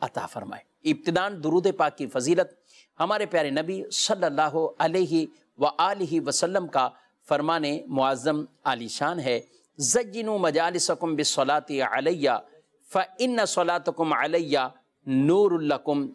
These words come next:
یوم القیامہ۔" ارشاد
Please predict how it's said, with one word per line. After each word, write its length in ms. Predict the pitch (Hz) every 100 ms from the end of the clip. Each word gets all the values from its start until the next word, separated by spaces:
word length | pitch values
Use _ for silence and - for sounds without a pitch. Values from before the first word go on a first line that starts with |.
| _
یوم 400 | 120 120 151 151
القیامہ۔" 800 | 127 131 - - 120 127 131 107 101 _ _ _ _
ارشاد 280 | 131 - 185